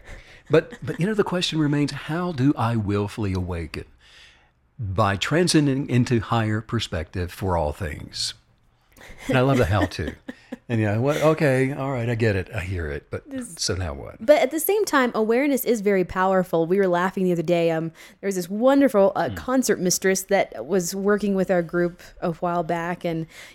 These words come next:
Speaker 2: you know, it, the, the rehearsal was a little wonky. It was a little clunky, you know, just kinda
Speaker 1: Mm-hmm.
Speaker 2: hopping along there. But sh-, she stopped everybody one second. She said, she said, "Maybe everybody, we could just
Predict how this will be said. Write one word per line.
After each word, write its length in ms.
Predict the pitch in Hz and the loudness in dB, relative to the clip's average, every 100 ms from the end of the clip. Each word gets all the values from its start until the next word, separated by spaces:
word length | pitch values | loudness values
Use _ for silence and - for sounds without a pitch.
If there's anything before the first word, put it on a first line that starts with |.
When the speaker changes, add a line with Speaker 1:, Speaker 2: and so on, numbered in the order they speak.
| - | -4
Speaker 2:
you 100 | 254 | 2
know, 160 | 247 | 4
it, 260 | 233 - 170 | 4 0 0
the, 140 | 233 - | 2 4
the 160 | 247 | 2
rehearsal 440 | 247 254 302 302 254 | 2 4 4 4 2
was 140 | 220 | 4
a 60 | 214 | 4
little 260 | 226 220 | 4 4
wonky. 440 | 202 233 285 175 151 | 4 2 0 0 -2
It 100 | 139 | -2
was 120 | 165 | 0
a 60 | |
little 380 | 180 185 175 165 _ _ | 0 2 2 0 _ _
clunky, 500 | - 202 196 - 143 | -4 -2 -2 -4 -4
you 160 | 160 | -4
know, 80 | 175 | -4
just 180 | 170 160 | -4 -6
kinda 300 | 185 151 147 | -6 -6 -6
Speaker 1:
Mm-hmm. 720 | 101 78 90 113 - _ - | -8 -8 -10 -10 -14 _ -16
Speaker 2:
hopping 400 | - 170 - 170 | -10 -8 -6 -6
along 300 | 170 180 180 | -4 -2 -2
there. 160 | 170 160 | -2 -2
But 280 | 165 - - | -2 -2 -6
sh-, 140 | 214 | -6
she 160 | - 240 | -2 -2
stopped 320 | 285 277 226 | 0 0 0
everybody 360 | 185 170 170 | 0 0 0
one 200 | 165 170 | 0 -2
second. 380 | 160 165 165 156 | -4 -4 -4 -10
She 80 | 190 | -10
said, 320 | - 196 190 - _ _ _ _ _ | -6 -4 -4 -10 _ _ _ _ _
she 140 | - | -8
said, 160 | 233 262 | 2 4
"Maybe 400 | 262 359 339 311 | 4 4 2 2
everybody, 500 | 233 220 190 202 196 | 0 0 0 0 0
we 140 | 202 | -2
could 180 | 208 185 | -4 -4
just 400 | 185 190 - - | -2 -4 -6 -16